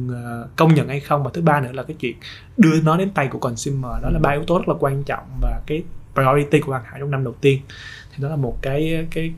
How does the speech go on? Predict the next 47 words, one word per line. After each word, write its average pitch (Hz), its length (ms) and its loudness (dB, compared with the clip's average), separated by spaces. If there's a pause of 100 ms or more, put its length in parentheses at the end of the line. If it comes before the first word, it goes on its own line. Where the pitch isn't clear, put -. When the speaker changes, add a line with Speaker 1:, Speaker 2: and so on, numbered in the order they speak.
Speaker 1:
cái 160 100 0
ví 165 140 4
dụ. 156 140 0 (300)
Speaker 2:
Ừ. 123 60 -14 (460)
Em 113 160 -6
nghĩ 139 60 -4
nó 131 80 -4
là 127 80 -4
một 120 60 -8
cái 110 80 -6
demo 107 220 -4
rất 156 140 -4
rõ - 80 -6
ràng 110 340 -4
cho, 101 500 -2
cho, 98 440 -8 (100)
à, 90 260 -6 (100)
bốn 107 200 0
cái 123 140 -2
bước, 175 240 0
em, 113 180 -10
em 110 120 -8
nghĩ 120 60 -4
là 131 60 -4
bốn 104 180 -4
bước 156 160 0
đi, 131 100 -6 (400)
của 90 160 -6 (160)
việc 104 140 -6
xây 104 120 -6
dựng 101 180 -8
brand 98 180 -6
plan 104 220 -4
mà 92 120 -6
em 95 80 -4
đã - 80 -4
thống 92 180 -4
kê 113 160 2
từ 101 120 -8
hai 104 220 -2
cái 95 120 -6
ví 90 80 -2
dụ 110 280 -2
của, 92 200 -4
của - 120 -10
hai 90 180 -8
anh. 98 120 -4